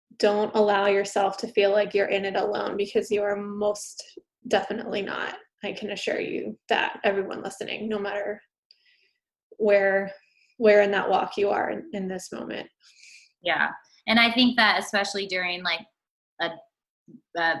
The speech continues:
Speaker 2: shelter in place, it's <laughs> easy to feel isolated. I mean, we're
Speaker 1: Mm-hmm.
Speaker 2: actually in self-isolation. So I know for me,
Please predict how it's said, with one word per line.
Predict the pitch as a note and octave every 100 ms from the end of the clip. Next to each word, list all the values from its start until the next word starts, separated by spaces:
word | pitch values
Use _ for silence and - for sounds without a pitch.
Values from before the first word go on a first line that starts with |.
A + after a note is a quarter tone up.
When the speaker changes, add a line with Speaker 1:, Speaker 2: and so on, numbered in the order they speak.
| -
Speaker 2:
shelter | - - F3+ F3 F3+
in | D#3+ D#3
place, | F#3 E3+ D#3 - - -
it's | F#3 -
<laughs> |
easy | G3+ G3+ G#3 A#3 -
to | G#3
feel | - G#3 F#3 E3+ E3+
isolated. | F3 F#3 - F3+ E3+ E3+ E3 E3+ E3+
I | F3
mean, | E3+ F3
we're | F3+ F3
Speaker 1:
Mm-hmm. | - - G3+
Speaker 2:
actually | G3 G3+
in | G#3 -
self-isolation. | D#3 D#3 D#3 E3+ E3+ E3 D#3+ D3+ D#3 - _ _ _ _ _
So | G3+
I | F#3+ F#3
know | F#3
for | F#3 F3+
me, | E3 E3+ E3+ D#3+ D#3+